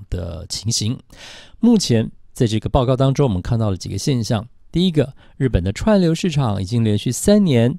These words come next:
成长超过了百分之二十。第二个，日本串流市场呈现了几年前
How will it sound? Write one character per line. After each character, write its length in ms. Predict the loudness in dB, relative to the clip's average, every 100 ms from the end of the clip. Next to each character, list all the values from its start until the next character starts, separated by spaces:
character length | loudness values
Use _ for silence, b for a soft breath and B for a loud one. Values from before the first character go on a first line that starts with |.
| -8
成 200 | -6 -4
长 180 | -4
超 160 | -2 -2
过 160 | 0 0
了 100 | -2
百 220 | -4 -6
分 220 | -2 -2
之 120 | -2 2
二 180 | 4 4
十。 480 | 2 -4 -2 -2 -4 _ _ _ _
第 120 | 0
二 100 | 2
个， 220 | 2 0 -4 b
日 120 | 0
本 160 | 2 2
串 160 | 2 2
流 140 | 2
市 160 | 2 2
场 240 | 2 0
呈 220 | -2 -2
现 200 | 0 2
了 80 | 2
几 200 | 0 -2
年 180 | 0 0
前 260 | 0 0